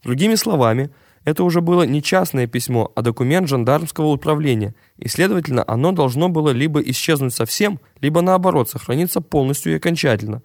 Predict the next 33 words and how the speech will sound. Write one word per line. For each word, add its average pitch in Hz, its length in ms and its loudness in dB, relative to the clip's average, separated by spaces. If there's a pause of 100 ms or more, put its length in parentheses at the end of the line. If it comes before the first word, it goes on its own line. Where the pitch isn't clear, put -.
(120)
а 117 100 -2
не 135 120 0
как 135 300 0
отрывок 175 500 -2
неизвестному 135 540 0
адресату. 135 520 -4 (360)
Но 131 140 4
это 208 160 0
уже 185 180 2
больше 175 340 0
вопросы 170 420 0
для 156 140 -2
следователей, 117 580 0
которые 147 380 0
пожелают 151 480 0
разобраться, 143 540 -2 (100)
кому 151 340 0
и 123 120 -2
чем 165 360 -2
это, 147 280 0
по 123 120 -6
нашему 123 360 0
мнению, 131 440 0 (320)
разумеется, 127 480 0
основанному 120 460 2
на 117 140 0
прочтении 123 480 -2
указанного 113 640 0
отрывка, 131 440 -4 (320)
безобидное 117 560 -2
письмо - 300 -2
могло 135 300 0
помешать. 131 480 -6